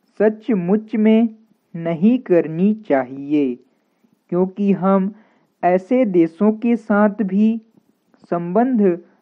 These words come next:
रखना चाहते हैं, लेकिन यह समाचार यहाँ आया है, क्या इससे कट्टरता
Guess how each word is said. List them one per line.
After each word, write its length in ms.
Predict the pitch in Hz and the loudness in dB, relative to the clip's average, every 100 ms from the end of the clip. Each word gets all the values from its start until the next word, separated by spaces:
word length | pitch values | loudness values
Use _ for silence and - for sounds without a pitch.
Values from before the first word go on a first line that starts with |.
| - | -10
रखना 540 | 147 156 156 170 190 226 233 | 0 0 0 -2 2 2 2
चाहते 440 | 208 156 - 190 208 | 0 0 -2 0 2
हैं, 420 | 190 208 214 214 _ - | 2 0 -2 -8 _ -8
लेकिन 600 | 165 190 233 220 185 160 _ _ _ | 0 2 2 0 -6 -8 _ _ _
यह 340 | 151 156 220 233 | -8 0 2 2
समाचार 920 | 226 - 147 175 202 202 214 208 208 - _ _ - | 0 -6 -4 0 0 2 2 2 0 -6 _ _ -14
यहाँ 480 | 147 165 156 196 220 - _ | -6 -4 0 2 0 -2 _
आया 340 | 143 151 170 185 - | -6 0 4 4 2
है, 280 | 147 147 127 _ _ _ _ _ | -6 -6 -6 _ _ _ _ _
क्या 220 | 165 165 - | 0 0 0
इससे 360 | 196 - - 202 202 208 _ _ _ | -6 -4 2 2 2 -4 _ _ _
कट्टरता 960 | 190 190 - 190 180 180 202 202 202 | -2 -2 -2 0 0 2 2 2 0